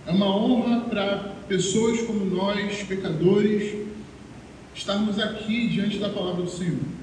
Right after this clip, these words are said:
Não deixe que a, a rotina, que o fato de ser um culto de meio de semana,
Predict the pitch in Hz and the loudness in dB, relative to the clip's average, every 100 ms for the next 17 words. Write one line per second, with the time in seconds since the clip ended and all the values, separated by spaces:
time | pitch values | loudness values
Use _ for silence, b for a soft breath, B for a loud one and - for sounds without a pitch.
0 | - - - - - - - 156 175 220 | -14 -16 -20 -20 -20 -20 -10 0 4 6
1 | 202 - 220 208 202 180 190 175 185 226 | 6 2 0 0 0 4 4 4 2 4
2 | 240 190 156 143 196 165 196 202 202 170 | 4 4 2 0 -2 0 -2 -2 -4 -6
3 | 190 - 202 202 - 220 220 226 226 170 | -6 -2 0 0 0 -2 -2 -4 -2 0
4 | 175 214 226 240 - 247 208 226 - 160 | 0 0 0 -2 -4 -2 0 0 0 0
5 | - | -2